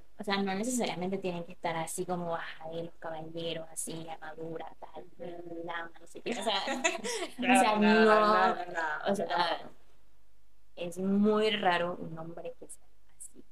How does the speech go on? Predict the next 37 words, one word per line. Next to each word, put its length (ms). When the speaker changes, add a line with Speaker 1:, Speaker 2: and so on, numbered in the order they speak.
Speaker 1:
de 180
ahora. 600
Speaker 2:
Sí. 280
Speaker 1:
Ahora, 520
de 160
verdad, 480
es 220
muy, 680
muy 380
poco 300
probable 460
que 80
un 300
hombre 320
sea 220
de 100
esa 180
forma. 300
Speaker 2:
Sí. 220
Speaker 1:
Y 280
hombre, 440
porque, 420
o 100
sea, 240
Speaker 2:
O 20
sea, 160
porque 220
obviamente 320
nosotros 380
somos 160
Speaker 1:
claro, 140
Speaker 2:
heteros, 360
pues, 140
pero 0
Speaker 1:
pero 800
la, 260
y, 200